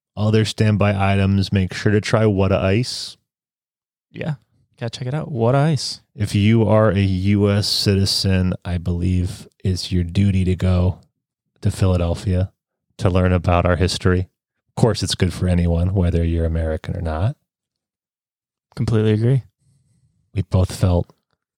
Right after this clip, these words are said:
Speaker 1: very safe in downtown. Remember, Will Smith is from here.
Speaker 2: <laughs> Yeah, he is.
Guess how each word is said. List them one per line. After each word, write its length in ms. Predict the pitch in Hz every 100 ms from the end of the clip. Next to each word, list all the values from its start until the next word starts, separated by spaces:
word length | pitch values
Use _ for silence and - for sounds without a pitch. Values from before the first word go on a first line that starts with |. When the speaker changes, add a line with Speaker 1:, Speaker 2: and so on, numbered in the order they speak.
| _ _
Speaker 1:
very 260 | 104 92 90
safe 420 | - - 92 87
in 120 | 95
downtown. 580 | 87 90 87 90 87 104 - _ _ _ _ _ _ _ _ _ _ _ _ _ _
Remember, 640 | 98 95 92 92 92 - _ _ _ _ -
Will 200 | 104 98
Smith 380 | - 98 95
is 220 | 95 92 -
from 300 | - 87 85
here. 240 | 87 98 _ _ _ _ _ _ _
Speaker 2:
<laughs> 180 | - 127 - - - _ _ _ _ - - - - - _ _ -
Yeah, 240 | 113 107
he 140 | 101 101
is. 200 | 101